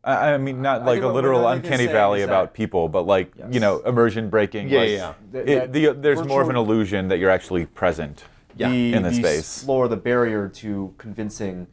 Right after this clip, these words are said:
Speaker 1: Right.
Speaker 2: virtual reality is very high. Well,
Speaker 1: Yeah.
Speaker 2: the bar is very high, and there are a lot of things that go into it that display technologies just c-,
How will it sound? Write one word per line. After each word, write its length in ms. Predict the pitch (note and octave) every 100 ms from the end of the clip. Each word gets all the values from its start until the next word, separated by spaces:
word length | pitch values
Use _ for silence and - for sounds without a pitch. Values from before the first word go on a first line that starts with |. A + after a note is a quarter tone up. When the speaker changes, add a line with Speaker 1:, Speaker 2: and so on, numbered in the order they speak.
| -
Speaker 1:
Right. 260 | B2+ F#2+
Speaker 2:
virtual 240 | G2+ G#2 A2
reality 500 | G2+ F#2+ F#2+ F#2 F2
is 140 | F2+ E2
very 280 | F#2+ F2+
high. 440 | E2+ - D#2 - - -
Well, 140 | A2+
Speaker 1:
Yeah. 120 | F2+
Speaker 2:
the 60 | C#2
bar 200 | A2 A2
is 100 | F#2+
very 240 | G#2+ G2+
high, 300 | F#2+ G#2+ G2
and 200 | F#2+ G2
there 100 | F#2+ F#2
are 40 |
a 40 |
lot 180 | F#2+ G2+
of 120 | G2
things 240 | - F#2 F#2
that 140 | F2+
go 160 | G2 F#2+
into 240 | F#2+ G2+
it 120 | F2+ - - - _ -
that 120 | F#2
display 280 | - - G#2
technologies 680 | F#2+ G2+ F2+ F2+ F2 E2+ - - - _ _
just 360 | F#2 - -
c-, 120 | -